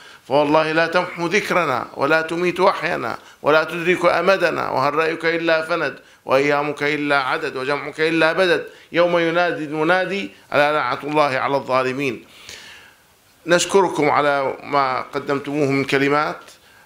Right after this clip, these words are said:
أعدكم بأن انتصار هذه الأمة هو على أيدي هذه، هذ-، هذه ال-، هذه الأمة الصغيرة، أو هذا الجزء من الأمة، هذا الجزء الصغير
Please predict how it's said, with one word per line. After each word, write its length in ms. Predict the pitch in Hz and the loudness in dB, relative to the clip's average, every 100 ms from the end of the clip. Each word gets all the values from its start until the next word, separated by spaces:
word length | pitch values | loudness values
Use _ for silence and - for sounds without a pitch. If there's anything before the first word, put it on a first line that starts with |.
| _ - | _ -2
أعدكم 720 | 123 151 170 165 175 175 170 | 0 0 -2 0 0 0 0
بأن 380 | 160 151 160 160 | 0 0 0 0
انتصار 880 | 160 156 - - 147 147 165 165 151 | 0 -2 -6 -10 -10 -4 0 2 2
هذه 320 | 151 147 139 | 0 0 -2
الأمة 480 | 123 139 143 143 143 139 - | -4 -4 0 0 -2 -8 -4
هو 120 | 143 | 0
على 380 | 139 123 139 135 | 2 4 2 0
أيدي 400 | 147 151 135 143 | -2 -2 -2 -4
هذه، 500 | 135 151 160 156 123 120 - | 0 0 -2 -6 -14 -16 -10
هذ-، 300 | 135 151 147 127 | -2 -2 -2 -2
هذه 320 | 151 160 131 | -2 0 -2
ال-، 140 | 131 - - - - | -4 -10 -20 -20 -6
هذه 320 | 196 147 143 | -2 0 0
الأمة 280 | 135 127 117 | -2 -2 -2
الصغيرة، 560 | - 113 117 107 92 - | -2 0 0 -2 -4 -6
أو 100 | 110 | -6
هذا 320 | 110 139 139 | 0 2 2
الجزء 340 | 131 160 170 135 | 2 2 0 0
من 120 | 139 | 0
الأمة، 480 | 127 151 143 123 143 | 0 -2 0 0 2
هذا 140 | 139 | 2
الجزء 300 | 139 165 151 | 0 0 0
الصغير 520 | 139 - 139 165 165 | 0 -2 -2 0 -2